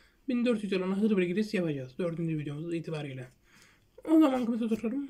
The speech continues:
e, bu, bugünlük, bu haftalık, e, video kısmını bitirelim ve biraz sohbet edelim. Şimdi değerli dostlarım, sohbet edelim dedim. Sohbetimizde, e,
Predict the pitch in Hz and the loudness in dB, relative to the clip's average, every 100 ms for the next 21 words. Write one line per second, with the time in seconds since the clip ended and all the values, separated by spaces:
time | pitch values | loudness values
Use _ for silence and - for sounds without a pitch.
0 | - 214 196 185 180 180 180 180 - 214 | -6 -4 0 0 0 -2 -2 -4 -4 0
1 | 214 247 226 226 214 233 233 - - _ | 0 -2 -2 2 2 2 -2 -12 -20 _
2 | _ _ _ _ _ 208 185 - 202 233 | _ _ _ _ _ -4 -4 -2 -2 -2
3 | - _ _ _ _ _ _ _ _ - | -8 _ _ _ _ _ _ _ _ -8
4 | 196 190 226 240 196 196 208 226 254 - | -2 0 2 0 0 -2 0 0 0 -6
5 | - - - _ 294 240 240 233 185 160 | -18 -20 -20 _ 2 4 4 -2 -6 -6
6 | 135 135 - _ _ _ _ _ _ _ | -8 -12 -18 _ _ _ _ _ _ _
7 | _ _ _ _ _ _ _ _ _ _ | _ _ _ _ _ _ _ _ _ _
8 | _ _ - _ _ _ 247 254 254 233 | _ _ -20 _ _ _ -4 0 2 4
9 | 254 277 247 214 185 180 240 247 196 180 | 6 6 4 2 0 0 2 4 2 2
10 | 180 320 - - - 226 254 247 233 247 | 0 -4 -6 -14 -6 -4 -2 -2 0 0
11 | 269 - 208 196 185 180 180 175 | -2 -4 0 2 4 2 0 -2